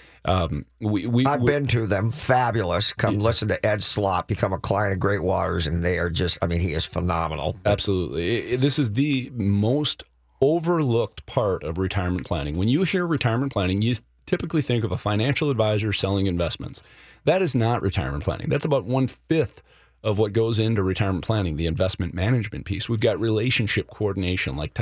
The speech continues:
Speaker 1: like, uh, uh, um, Todd was talking about. Um, we've got the advanced planning piece, determining how much can you spend, when can you retire, and, and are you gonna have as much at the end of the day as you plan to? If we don't have a plan that's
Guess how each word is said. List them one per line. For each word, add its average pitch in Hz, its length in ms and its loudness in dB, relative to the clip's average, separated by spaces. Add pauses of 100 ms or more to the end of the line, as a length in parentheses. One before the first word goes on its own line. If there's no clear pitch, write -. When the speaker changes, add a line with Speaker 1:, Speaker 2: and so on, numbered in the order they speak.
Speaker 1:
like, 90 400 -2
uh, 82 440 -6 (120)
uh, 87 80 -4
um, 80 260 -2
Todd 104 260 0
was 90 120 -2
talking 120 440 -2
about. 78 320 -2 (400)
Um, 92 420 0
we've 104 180 -2
got 101 260 0
the 104 120 2
advanced 104 440 0
planning 98 280 2
piece, 76 180 -2
determining 123 460 0
how 110 220 0
much 131 180 -2
can 131 220 0
you 139 80 2
spend, 98 440 -2 (280)
when 135 240 2
can 147 200 2
you 143 80 2
retire, 101 720 0
and, 95 340 2
and 98 160 2
are 104 120 2
you 120 100 0
gonna 113 240 2
have 110 240 0
as 92 140 0
much 107 240 0
at 110 100 0
the 98 140 0
end 98 100 0
of 104 60 0
the 92 80 -2
day 101 280 2
as 87 140 -2
you 87 80 -4
plan 95 320 0
to? 87 200 0
If 85 100 -4
we 143 100 2
don't 156 160 0
have 117 160 2
a 101 80 0
plan 101 400 -2
that's 78 180 -4